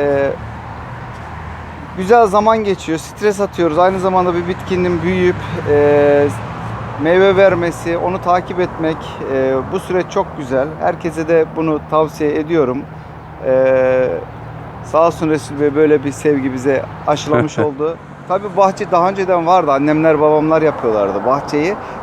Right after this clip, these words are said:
Speaker 1: Ben çok fazla ilgilenmiyordum biraz işin açıkçası. E, işte Resul Bey'i kanalını takip etmeye başladıktan sonra yeni bilgiler elde edip uygulamaya başladıkça da hoşumuza gitti. Ve böyle bu sene daha aktif bir şekilde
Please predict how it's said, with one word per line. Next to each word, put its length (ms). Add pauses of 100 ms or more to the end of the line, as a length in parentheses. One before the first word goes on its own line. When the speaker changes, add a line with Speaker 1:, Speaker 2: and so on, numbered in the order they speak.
Speaker 1:
Ben 120
çok 180
fazla 380
ilgilenmiyordum 680
biraz 240 (140)
işin 180
açıkçası. 640 (460)
E, 760 (600)
işte 400 (420)
Resul 340
Bey'i 320
kanalını 580
takip 380
etmeye 280
başladıktan 600
sonra 240
yeni 300
bilgiler 360
elde 220
edip 160
uygulamaya 480
başladıkça 520
da 40
hoşumuza 520
gitti. 440 (440)
Ve 160
böyle 400
bu 80
sene 460
daha 220
aktif 340
bir 60
şekilde 640